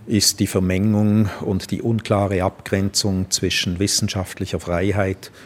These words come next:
Wissenschaftlichkeit und persönlicher Haltung, respektive politischer Haltung. Das ist etwas, das sich über die Jahre entwickelt hat und die, äh, Wissenschaften, die natürlich den Menschen oder die Gesellschaft im Zentrum haben,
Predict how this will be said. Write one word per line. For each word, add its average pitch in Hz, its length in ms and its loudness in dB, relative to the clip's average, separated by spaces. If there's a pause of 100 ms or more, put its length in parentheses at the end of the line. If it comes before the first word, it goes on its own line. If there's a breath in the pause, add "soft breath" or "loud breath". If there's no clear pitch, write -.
(180 loud breath)
Wissenschaftlichkeit 92 1200 -2
und 90 200 -6
persönlicher 87 640 -4
Haltung, 90 440 -4
respektive 85 600 -8
politischer 85 640 -6
Haltung. 80 420 -10 (640 loud breath)
Das 92 180 2
ist - 140 2
etwas, 117 340 2
das 113 160 4
sich - 180 0
über 110 140 0
die 101 160 0
Jahre 98 280 2
entwickelt 110 520 -2
hat 110 280 -2
und 92 440 -6
die, 95 260 -2 (140)
äh, 90 300 -4 (100)
Wissenschaften, 107 960 0
die 98 120 0
natürlich 92 480 -4
den 85 200 -6
Menschen 104 400 -2
oder 90 240 -4
die 90 180 -6
Gesellschaft 98 600 -2
im 92 120 -4
Zentrum 92 480 -4
haben, 90 320 -6